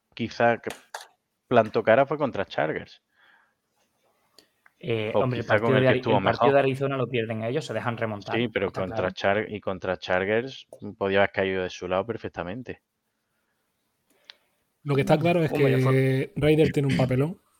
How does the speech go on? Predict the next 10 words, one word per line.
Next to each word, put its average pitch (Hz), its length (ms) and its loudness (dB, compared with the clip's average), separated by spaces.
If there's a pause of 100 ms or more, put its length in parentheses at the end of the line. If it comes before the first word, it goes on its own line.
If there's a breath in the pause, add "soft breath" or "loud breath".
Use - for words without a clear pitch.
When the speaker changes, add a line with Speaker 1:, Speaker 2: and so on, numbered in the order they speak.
(100)
Speaker 3:
Desde, 127 280 -4
o 120 60 -12
sea, 131 460 -2 (540 soft breath)
eso 143 200 -2
está 131 180 0
claro. 143 340 -2 (140)
Eh, 120 560 -2
se 127 180 -2
trajeron, 135 460 -2
bueno, 135 220 0